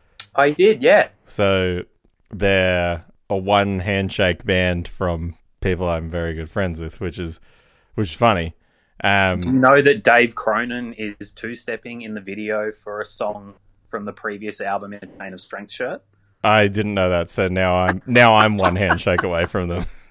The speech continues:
Speaker 2: So
Speaker 1: It just goes on and on. It's
Speaker 2: I'm,
Speaker 1: great.
Speaker 2: I'm even closer. But no, and I mean, I think, <clears throat> I, I mean, I remember, I guess if I'm thinking back to when I, like, I mean, this, this band to me is, like,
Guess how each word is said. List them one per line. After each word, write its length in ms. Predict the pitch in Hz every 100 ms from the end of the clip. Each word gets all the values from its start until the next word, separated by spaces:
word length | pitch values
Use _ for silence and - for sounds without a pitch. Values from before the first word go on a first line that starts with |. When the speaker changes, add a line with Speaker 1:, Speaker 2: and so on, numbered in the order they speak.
| _
Speaker 2:
So 260 | - - - 156 - 277 - 185 - - - - - - - _ - - - - - - - -
Speaker 1:
It 100 | 127
just 200 | 160 -
goes 220 | 135 120
on 160 | 113 101
and 100 | 98
on. 160 | 117
It's 120 | 95 -
Speaker 2:
I'm, 80 |
Speaker 1:
great. 160 | 117 110
Speaker 2:
I'm 160 | 160 117
even 240 | 117 107
closer. 380 | 101 110 92 95 - - -
But 260 | - 156 -
no, 160 | 160 139
and 300 | 110 151 165
I 60 |
mean, 180 | 170 160
I 120 | 147
think, 300 | 143 165 170 -
<clears throat> 80 | -
I, 340 | 185 151 123 -
I 280 | 151 151 156
mean, 160 | 170 160
I 160 | 147 160
remember, 580 | 160 151 143 131 120 113 _ _ _ _ _ _ _
I 100 | -
guess 220 | 151 175
if 100 | 175
I'm 160 | 170 156
thinking 320 | 160 151 147
back 200 | 127 123
to 100 | -
when 180 | 117 113
I, 140 | 107 104 -
like, 380 | - 113 104 - - 127 64 -
I 60 | 127
mean, 180 | 127
this, 180 | 131 139
this 260 | 135 156 175
band 320 | 160 147 135
to 60 | 127
me 260 | 120 113
is, 280 | 104 110 101
like, 400 | 104 95 92 -